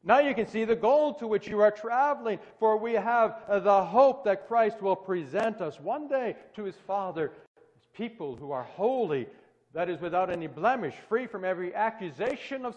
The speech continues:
sin. Beloved, now you can also see clearly where you are headed on that spiritual map. We're headed for that day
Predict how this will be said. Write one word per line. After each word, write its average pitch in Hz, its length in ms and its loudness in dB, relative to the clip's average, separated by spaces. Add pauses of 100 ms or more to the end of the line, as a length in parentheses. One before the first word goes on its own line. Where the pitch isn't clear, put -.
(120)
sin. 208 300 -16 (1400)
Beloved, 240 460 4
now 247 280 2
you 240 160 -2
can 233 120 -4
also 220 200 2
see 220 200 -10 (160)
clearly 240 380 2 (120)
where 208 240 2
you 214 220 0
are 196 180 6
headed 233 400 4
on 196 220 2
that 156 200 0
spiritual 156 480 -10
map. 123 340 -12 (180)
We're 214 260 4
headed 226 360 2
for 208 160 0
that 185 280 2
day 175 280 0